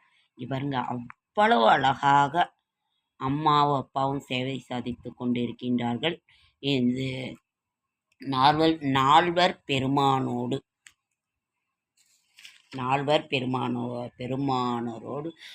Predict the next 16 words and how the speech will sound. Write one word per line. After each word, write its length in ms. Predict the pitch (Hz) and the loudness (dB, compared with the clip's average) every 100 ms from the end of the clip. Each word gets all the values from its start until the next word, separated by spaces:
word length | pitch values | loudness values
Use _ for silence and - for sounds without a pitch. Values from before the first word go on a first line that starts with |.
| - 120 | -18 -18
அவ்வளவு 600 | - _ - 226 220 170 | -18 _ 2 4 6 4
அழகாக 540 | 131 151 151 156 160 - | 6 6 6 4 2 -4
சேவை 280 | 131 139 139 | -4 -4 -4
சாதித்து 500 | - 131 123 117 123 | 0 0 0 -8 -14
கொண்டிருக்கிறார்கள். 840 | - 120 120 110 - 117 123 160 - | -10 -8 -8 -10 -6 -4 -2 -2 -2
திருஞான 400 | 143 170 180 185 | 2 6 6 6
சம்பந்த 440 | 180 151 143 135 | 2 -2 0 2
நாயனார், 500 | 127 123 123 147 185 | 0 0 4 6 6
திருநாவுக்கரசு 800 | - 151 190 196 202 185 160 151 135 | 2 2 6 8 6 2 -2 -4 -4
நாயனார், 420 | 120 113 151 196 - - - | -2 4 6 6 2 -14 -8
சுந்தரமூர்த்தி 680 | 170 190 208 208 190 - 160 | -2 4 4 4 2 0 0
நாயனார், 520 | 131 123 117 147 185 160 | 0 -2 4 6 6 6
மாணிக்க 440 | 156 185 196 185 | 4 4 4 4
வாசகர், 500 | 147 120 120 117 - _ 127 | 4 2 -4 -14 -18 _ -2
அப்பர், 540 | 139 - - 190 202 - | -2 -4 2 2 2 -4
சுந்தரர், 720 | 156 156 165 165 165 196 | -2 2 6 8 10 8